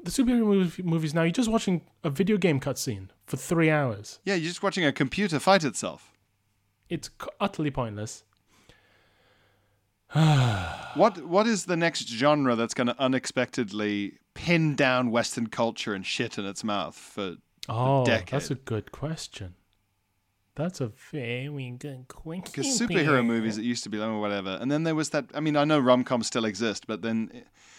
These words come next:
Speaker 2: in the nineties, I mean, that was the time for rom-coms, wasn't it? Sort of mid to mid nineties on? It felt like every big movie was a rom-com.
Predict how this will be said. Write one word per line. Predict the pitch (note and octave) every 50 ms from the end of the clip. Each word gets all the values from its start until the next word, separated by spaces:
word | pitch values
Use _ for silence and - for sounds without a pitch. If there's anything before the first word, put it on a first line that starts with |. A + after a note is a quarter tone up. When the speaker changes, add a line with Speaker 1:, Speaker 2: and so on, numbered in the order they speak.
| - - _
Speaker 2:
in | - C#3 C#3
the | C#3 C3
nineties, | C3 C3+ C#3 D3 C#3+ - - A2+ G#2 G2 -
I | A2 A2+
mean, | A#2+ B2+ C3 C#3
that | D#3 F3 E3 C#3
was | C3+ C3+ A#2 -
the | - B2 A2+ G#2 G#2 G2+
time | - - C#3 C3+ C3 A#2+
for | - A2+
rom-coms, | F#2+ G#2+ B2 C3+ C#3 B2+ - A#2+ G#2 G#2 F#2+
wasn't | A2+ C3+ C#3+ F3+ G#3+
it? | A3 G#3+ - - -
Sort | - - B2+
of | A2+ G2+
mid | A#2 B2 C#3+ D3+ C#3 -
to | D#3 C#3+ - -
mid | C3 C3 C3+ D3 C#3+ B2+
nineties | C#3 C#3 D3 D3+ - - E3+ D#3+ D3+
on? | D3 D3+ E3 G#3 A3 - _ _ _ _ _ _ _ _ _ _ _ _ _ _ _ _ _ _ _ _ _ _ _ _ _ _ - - - _ _ _ _ _ _ _ _ _ _ - - _ _ _ _ _
It | - D3 -
felt | - G#3 F#3
like | F3+ F3 - - -
every | E3+ E3+ E3+ D3+ E3 E3+
big | D#3 C#3+ D3+ C#3
movie | C#3+ D#3 D3+ C#3+ D3 C#3+
was | C#3 C3+
a | C3 C3+
rom-com. | C3+ D3+ E3 F3+ D#3+ - - F#2 - D2+